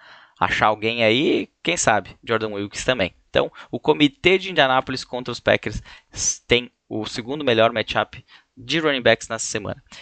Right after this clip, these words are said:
Quem tem os piores matchups? Um deles, James Robinson, running back do Jacksonville Jaguars. O Jaguars joga contra os Steelers, o Steelers, os Steelers fizeram uma cortina de aço na frente da, da, da, da linha defensiva e nada está passando. Complicado,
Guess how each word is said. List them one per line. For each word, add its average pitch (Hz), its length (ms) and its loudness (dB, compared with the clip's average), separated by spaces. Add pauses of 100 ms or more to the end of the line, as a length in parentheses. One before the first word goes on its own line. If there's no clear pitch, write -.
(100)
Quem 214 180 2
tem 196 140 -6
os 190 100 -4
piores 165 460 4
matchups? 127 540 0
Um 175 140 -8
deles, 139 340 4
James 120 300 -4
Robinson, 107 460 0
running 95 220 -2
back 87 260 0
do 95 80 -10
Jacksonville 90 520 -4
Jaguars. 123 400 2 (300)
O 101 80 -10
Jaguars 101 300 2
joga 90 220 -4
contra 92 320 -16
os 92 120 -8
Steelers, 147 480 2
o 123 120 -4
Steelers, 123 460 -4
os 113 240 -6
Steelers 113 320 -4
fizeram - 540 -2
uma 98 80 -8
cortina - 460 -6
de 139 100 2
aço 131 240 2
na 113 80 -4
frente - 300 -6
da, 101 140 0 (460)
da, 95 240 4
da, 92 220 2
da 92 160 2
linha 98 220 -4
defensiva 110 720 0 (120)
e 131 260 2
nada 120 520 2
está 120 340 2
passando. 107 720 0 (680)
Complicado, 107 760 0